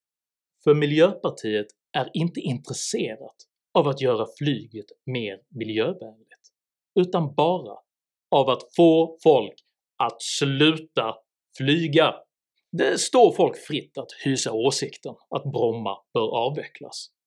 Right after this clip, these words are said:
Man kan även anse närhet till Stockholm vara onödigt. Och det är möjligt att anse just Bromma flygfält vara unikt lämpat för upprättandet av en ny grön utopi. Men det går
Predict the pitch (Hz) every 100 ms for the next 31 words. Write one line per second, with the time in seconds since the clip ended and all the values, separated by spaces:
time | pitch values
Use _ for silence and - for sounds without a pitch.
0 | - 269 262 254 202 226 254 185 139 151
1 | 196 185 156 - - 143 165 175 190 160
2 | 175 - 160 151 240 254 - 147 127 170
3 | 151 120 - _ - 190 196 214 147 113
4 | - - - _ _ _ - - 285 320
5 | 233 170 165 180 107 - - 156 185 180
6 | 175 135 - 320 349 320 175 - - -
7 | 123 151 156 156 127 - 147 170 143 175
8 | 135 110 _ _ _ - 170 160 135 -
9 | - 180 175 214 123 - 127 135 139 131
10 | - 113 - 160 - - - - 135 139
11 | 147 135 - - 143 135 117 117 127 123
12 | 107 113 - - 139 - - - _ _
13 | - 190 226 220 185 233 220 165